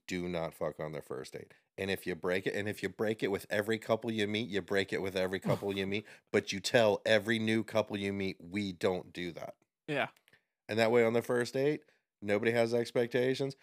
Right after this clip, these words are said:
Speaker 1: everybody goes home happy, and then if you don't wanna see them again, you can let them know, whether it's text or phone call or whatever, or the next meet and greet you meet them at, what, however you do it.
Speaker 2: Mm-hmm.
Speaker 1: But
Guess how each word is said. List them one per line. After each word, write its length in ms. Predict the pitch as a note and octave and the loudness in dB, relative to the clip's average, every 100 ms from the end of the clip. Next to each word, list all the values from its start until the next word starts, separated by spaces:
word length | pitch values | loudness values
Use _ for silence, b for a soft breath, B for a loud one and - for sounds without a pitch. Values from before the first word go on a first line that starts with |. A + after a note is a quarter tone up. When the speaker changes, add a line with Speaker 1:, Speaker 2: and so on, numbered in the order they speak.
| b b | b b
Speaker 1:
everybody 600 | G2 G#2 A2 A2 A2 A2 | 0 2 2 4 4 2
goes 300 | G#2+ A2 G#2+ | 4 2 2
home 240 | G#2+ F#2+ F#2 | 0 -2 -2
happy, 560 | A#2 C#3 D#3 D3+ D3 _ _ _ | -2 0 0 -2 -6 _ _ _
and 180 | A2+ A2 | -2 2
then 380 | G#2+ G2+ G2+ G#2 _ _ _ _ _ _ _ _ | 4 2 0 -4 _ _ _ _ _ _ _ _
if 160 | E2 - | -8 -6
you 60 | |
don't 260 | F#2 F#2+ - | 0 0 2
wanna 200 | F#2+ G2+ | 0 0
see 180 | - G#2+ | -2 -2
them 160 | G#2 G#2 | 0 0
again, 500 | G#2+ A2 A#2 B2 A#2 _ _ _ _ _ _ _ - | 0 0 -2 -4 -10 _ _ _ _ _ _ _ -8
you 180 | F#2+ | -6
can 260 | F#2+ G2 F2 | -4 -4 -2
let 200 | D#2+ D#2+ | -4 -2
them 200 | F2 F2 | -4 -4
know, 260 | E2+ - - _ - | -6 -8 -14 _ -10
whether 360 | E2 D#2 D#2+ | -6 -4 -6
it's 240 | D#2+ - - | -8 -12 -16
text 520 | - F#2 D#2+ D#2+ - - | -6 -2 -2 -4 -8 -6
or 120 | E2 | -8
phone 380 | - D#2+ D#2 D#2 | -6 -6 -6 -8
call 400 | - D#2 D2+ D#2 | -8 -8 -6 -6
or 120 | D2 | -6
whatever, 720 | D#2 E2 D#2+ D#2 D#2 D2 E2 | -6 -4 -2 -2 -4 -8 -6
or 60 | E2 | -6
the 120 | E2 | -6
next 320 | E2 D#2 D2+ | -4 -4 -6
meet 240 | D#2+ D#2+ D#2+ | -10 -8 -8
and 80 | D#2+ | -6
greet 160 | D#2+ | -8
you 100 | D#2 | -8
meet 200 | E2 D#2 | -10 -10
them 140 | D#2 D#2+ | -10 -8
at, 140 | D#2 | -4
what, 180 | E2 F2+ | -2 0
however 400 | G2 G2 G2+ G#2 | 0 0 0 -2
you 160 | G2+ G2+ | -6 -4
do 240 | G2 E2 | -4 -4
it. 180 | C2+ - _ b b b D3 | -6 -14 _ b b b -10
Speaker 2:
Mm-hmm. 100 | A2+ | 4
Speaker 1:
But 300 | G2+ E2+ | 4 4